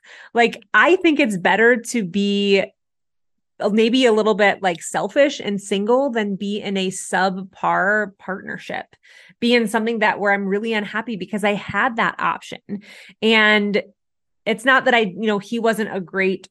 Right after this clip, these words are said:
person who I was married to, but I settled because we weren't right for each other.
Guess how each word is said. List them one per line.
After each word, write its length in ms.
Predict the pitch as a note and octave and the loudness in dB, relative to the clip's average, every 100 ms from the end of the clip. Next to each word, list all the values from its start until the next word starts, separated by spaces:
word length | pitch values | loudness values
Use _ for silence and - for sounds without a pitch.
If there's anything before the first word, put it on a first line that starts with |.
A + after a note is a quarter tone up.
| - | -16
person 640 | - G#3+ D#4 - F3+ F3 | -4 -2 -2 -2 -4 -2
who 160 | F#3 G#3 | -2 0
I 100 | G3+ | 0
was 180 | F#3+ F3 | -2 -4
married 520 | F3+ G3 D4+ B3 F#3+ | -6 -4 -4 -6 -8
to, 400 | F#3+ E3 E3+ F3 - - _ | -6 -4 -4 -6 -12 -20 _
but 280 | - A3 - - - | 2 2 2 -6 -6
I 640 | G#3+ A3+ B3 B3 A#3+ A3 | -2 2 2 2 0 -2
settled 840 | G3+ - - G#3+ C#4+ A#3 E3 E3+ F3+ | -8 -14 -4 -2 2 2 2 0 -4
because 640 | G3+ F#3 G#3 G#3 F#3+ F3 - | -6 0 2 4 2 -4 -10
we 300 | F#3+ A#3 C4 | -4 -2 0
weren't 320 | A3+ A3+ - | 0 -2 -4
right 420 | E3 E3+ A3+ - | -6 -4 -4 -4
for 220 | - F3 | -10 -8
each 220 | E3 - - | -8 -8 -10
other. 340 | - - F#3+ | -10 -12 -14